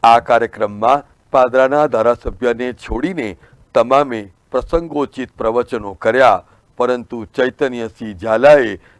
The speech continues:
આ મંચનો ઉપયોગ પોતાની ભડાશ ઠાલવવા માટે કર્યો હતો.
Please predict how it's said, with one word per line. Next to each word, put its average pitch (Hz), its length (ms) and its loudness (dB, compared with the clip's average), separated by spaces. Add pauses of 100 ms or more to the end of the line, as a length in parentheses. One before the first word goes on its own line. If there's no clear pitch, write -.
આ 160 240 6
મંચનો 139 540 -6 (240)
ઉપયોગ 120 400 -6 (240)
પોતાની 123 440 -2
ભડાશ 117 460 0
ઠાલવવા 117 460 -2
માટે 107 320 -8
કર્યો 101 320 -4
હતો. 101 260 -6